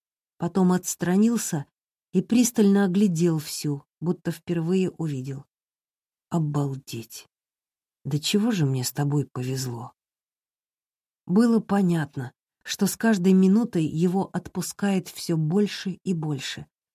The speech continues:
Он улыбался, шутил совершенно как прежде.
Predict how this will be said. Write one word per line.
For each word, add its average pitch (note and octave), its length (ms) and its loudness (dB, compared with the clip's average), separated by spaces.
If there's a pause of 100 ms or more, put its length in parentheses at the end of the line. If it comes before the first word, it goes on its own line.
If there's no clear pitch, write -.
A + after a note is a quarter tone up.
(140)
Он A3 340 4
улыбался, F3+ 760 0
шутил G#3 460 0
совершенно G3+ 600 0
как G3 260 -6
прежде. E3 480 0